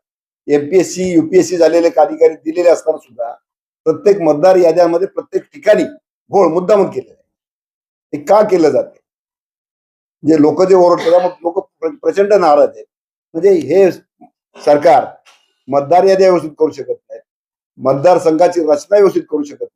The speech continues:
नाहीत, निवडणुका घेऊ शकत नाहीत. गंमत म्हणजे चार ऑक्टोबरला निवडणूक आयोग प्रेस कॉन्फरन्स बोलवतोय आणि दोन नोव्हेंबरला निवडणूक डिक्लेअर करते. या अठ्ठावीस दिवसाच्या कालावधीमध्ये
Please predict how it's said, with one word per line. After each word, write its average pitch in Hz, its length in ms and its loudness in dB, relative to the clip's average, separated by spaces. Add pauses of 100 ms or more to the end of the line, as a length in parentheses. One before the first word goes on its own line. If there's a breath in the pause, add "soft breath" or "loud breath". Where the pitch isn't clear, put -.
नाहीत, - 120 -4 (480)
निवडणुका 196 460 2
घेऊ 151 220 0
शकत 127 420 -12
नाहीत. - 120 -16 (680)
गंमत 170 240 0
म्हणजे 196 580 2 (600)
चार 185 340 2 (1000)
ऑक्टोबरला 139 720 0 (800)
निवडणूक 175 400 0
आयोग 170 180 4
प्रेस 175 280 -4
कॉन्फरन्स 156 400 -2
बोलवतोय 139 420 -4 (420)
आणि 147 160 -2
दोन 175 340 0
नोव्हेंबरला 160 440 2
निवडणूक 156 440 -2
डिक्लेअर 160 280 -4
करते. 139 220 -6
या 202 120 4 (180)
अठ्ठावीस 180 360 0
दिवसाच्या 156 400 2
कालावधीमध्ये 135 680 -2